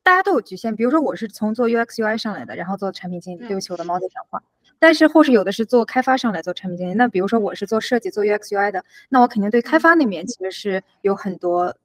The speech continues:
Speaker 1: 呃，不懂的地方的。或者说如果对方是做开发上来的人，
Speaker 2: 嗯。
Speaker 1: 那他可能对U XU I是有蛮多不懂的地方的。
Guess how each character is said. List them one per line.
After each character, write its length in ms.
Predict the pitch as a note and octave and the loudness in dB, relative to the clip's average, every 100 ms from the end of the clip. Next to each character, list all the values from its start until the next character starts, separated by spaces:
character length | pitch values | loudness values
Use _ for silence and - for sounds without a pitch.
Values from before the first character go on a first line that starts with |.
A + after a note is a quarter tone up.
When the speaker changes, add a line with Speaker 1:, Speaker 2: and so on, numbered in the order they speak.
| _ _ | _ _
Speaker 1:
呃， 80 | F#2+ | -10
不 100 | - | -6
懂 160 | G#3+ G2 | -4 -4
的 80 | - | -8
地 140 | - | -14
方 180 | - - | -16 -16
的。 80 | - _ _ _ _ | -18 _ _ _ _
或 140 | - | 4
者 80 | B3+ | 4
说 160 | A3+ A#3+ | 6 4
如 140 | A#3 | 6
果 100 | A#3+ | 2
对 100 | A3 | 2
方 160 | A3+ A#3 | 2 0
是 160 | - - _ | -2 -16 _
做 140 | A3 | -8
开 160 | - B3 | -2 2
发 160 | B3 | 2
上 180 | A#3+ A3 | 4 2
来 80 | F#3 | 0
的 80 | D#3+ | -4
人， 100 | A#2+ | -4
Speaker 2:
嗯。 40 | |
Speaker 1:
那 80 | G3+ | -2
他 100 | G#3+ | -2
可 140 | - | -6
能 80 | E3+ | -8
对 160 | F3+ F#3+ | -2 0
U 80 | G3 | 0
XU 260 | F#3+ - | -4 -4
I 100 | E3+ | -4
是 160 | F3 F3+ | -4 -6
有 60 | |
蛮 160 | C#3+ - | -8 -10
多 80 | - | -12
不 140 | - | -12
懂 100 | - | -14
的 80 | - | -14
地 80 | - | -18
方 220 | - | -16
的。 80 | - | -14